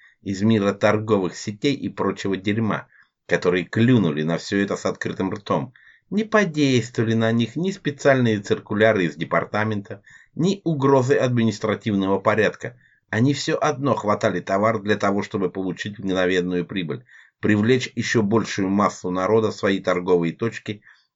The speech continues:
и то, что все это закончится в один прекрасный день, кажется, их совсем не интересовало. К тому же эти наглецы, воспользовавшись благоприятными условиями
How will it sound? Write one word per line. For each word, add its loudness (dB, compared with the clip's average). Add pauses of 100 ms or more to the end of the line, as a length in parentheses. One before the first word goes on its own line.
(100)
и -2
то, -2
что -4
все -2
это 0
закончится 0
в 2
один 2
прекрасный -2
день, 0 (340)
кажется, 0
их -6
совсем 0
не 4
интересовало. -2 (280)
К -20
тому 2
же -2
эти -4
наглецы, -2 (100)
воспользовавшись -2
благоприятными -2
условиями -4